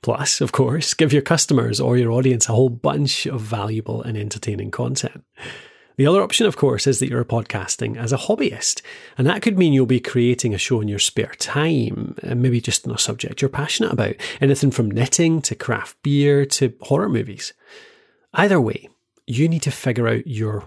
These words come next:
why. Now, that why could be making more sales, or it could be growing a community around your hobby, or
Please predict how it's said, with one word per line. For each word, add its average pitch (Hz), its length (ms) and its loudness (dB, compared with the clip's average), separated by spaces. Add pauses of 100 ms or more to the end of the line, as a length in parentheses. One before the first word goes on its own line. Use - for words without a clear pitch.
(160)
why. 113 720 -4 (560)
Now, 127 80 2
that - 240 2
why 180 180 2
could 151 400 -2
be 123 180 4
making 113 440 0
more 98 160 -6
sales, - 720 -4 (160)
or 120 220 0
it - 100 -6
could 120 140 -2
be 113 100 0
growing 123 280 0
a 120 60 2
community 170 720 2
around 120 340 2
your 110 120 0
hobby, 127 380 -2
or 131 480 4